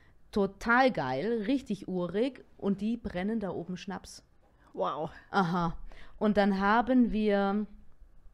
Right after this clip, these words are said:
Speaker 1: und auch Likör. Meine Güte, war das lecker. Was war denn das? Das eine war ein Himbeerlikör und den hab, also zuerst hab ich, ich muss sagen, <laughs> Holundersirup machen sie auch selber. Dann hab ich zwei Holunderschorlen getrunken.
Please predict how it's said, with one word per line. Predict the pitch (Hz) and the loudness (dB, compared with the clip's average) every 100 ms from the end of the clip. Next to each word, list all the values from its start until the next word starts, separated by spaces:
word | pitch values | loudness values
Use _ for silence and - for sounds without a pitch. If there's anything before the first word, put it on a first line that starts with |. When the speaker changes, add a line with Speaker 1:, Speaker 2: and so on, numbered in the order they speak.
| - - - | -20 -12 -4
Speaker 1:
und | 202 | -2
auch | 180 147 | -2 -4
Likör. | 175 - 185 190 185 160 - - - - - - - - | -8 -8 -4 -2 -2 -6 -12 -16 -16 -16 -16 -18 -16 -8
Meine | 214 208 220 202 | -4 -4 -4 -4
Güte, | 190 185 | -4 -4
war | 170 | -6
das | 170 170 185 | -6 -8 -8
lecker. | 175 175 | -8 -8
Was | 165 165 | -8 -8
war | 180 190 | -6 -4
denn | 196 | -4
das? | 165 - | -2 -2
Das | 165 | -2
eine | - 202 196 | 0 0 0
war | 175 | 0
ein | 160 | -2
Himbeerlikör | 147 220 233 240 240 240 247 240 262 269 - - - - - - | 2 2 4 2 0 -2 0 0 0 -4 -6 -2 -2 -2 -10 -8
und | 190 | -2
den | 214 202 | 0 0
hab, | 180 - | -2 -2
also | 190 196 | -2 0
zuerst | 269 247 269 269 | 4 8 8 6
hab | 214 175 | 0 0
ich, | 165 160 | -2 -2
ich | 196 | 0
muss | 208 196 | 0 0
sagen, | 165 143 160 - 349 339 453 - 466 330 | -6 -4 -6 2 0 2 -2 -2 -2 -2
<laughs> | - - - - - - - | -4 -16 -16 -20 -20 -16 -2
Holundersirup | 202 233 247 214 190 180 165 | 0 4 2 2 -2 -2 -4
machen | 156 160 | -4 -4
sie | 156 139 | -6 -6
auch | 180 | -8
selber. | - 202 220 247 247 | -4 -4 -4 -6 -4
Dann | 190 196 | -2 -2
hab | 185 | -2
ich | 180 - | -6 -10
zwei | - - 247 | -8 -2 -2
Holunderschorlen | 233 214 202 226 254 247 233 254 277 269 | 0 0 0 2 0 0 0 0 0 0
getrunken. | 269 - 269 294 302 330 | -2 0 0 0 -2 -4